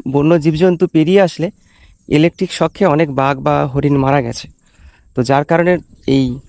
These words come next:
জাল কিন্তু মানে ফাইবার ফা-, মানে ফাইব্রিক যে জাল, আর সেগুলো হচ্ছে নতুন করে ঘেরা হয়েছে। এটাও যেহেতু অনেক বছর হয়ে গেছে, কিন্তু এই জঙ্গলে যদি অনেক পিছিয়ে যাওয়া যায়, মানে অনেক বছর আগে, তখন কিন্তু এই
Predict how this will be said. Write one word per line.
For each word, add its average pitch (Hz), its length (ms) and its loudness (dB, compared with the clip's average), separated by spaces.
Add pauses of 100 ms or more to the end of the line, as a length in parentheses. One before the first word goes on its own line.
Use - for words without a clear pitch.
(100)
জাল 139 260 0
কিন্তু 170 340 -2 (680)
মানে 123 340 0 (300)
ফাইবার 151 340 0
ফা-, - 200 -8
মানে 139 140 0
ফাইব্রিক 143 400 -2
যে 170 60 0
জাল, 147 260 -2 (200)
আর 139 80 -8
সেগুলো 131 300 -2
হচ্ছে 135 200 -2
নতুন 131 240 2
করে 135 180 2
ঘেরা 127 220 0
হয়েছে। 107 380 -4 (580)
এটাও 170 280 2
যেহেতু 185 220 2
অনেক 185 140 2
বছর 196 240 0
হয়ে 180 180 4
গেছে, 170 260 0 (460)
কিন্তু 147 420 0
এই 143 160 2
জঙ্গলে 147 340 0
যদি 165 180 -2
অনেক 151 320 2
পিছিয়ে 165 300 -2
যাওয়া 151 200 2
যায়, 151 180 -2
মানে 139 180 -2
অনেক 143 140 0
বছর 147 240 -2
আগে, 123 200 0 (640)
তখন 139 220 2
কিন্তু 165 240 2
এই 170 140 2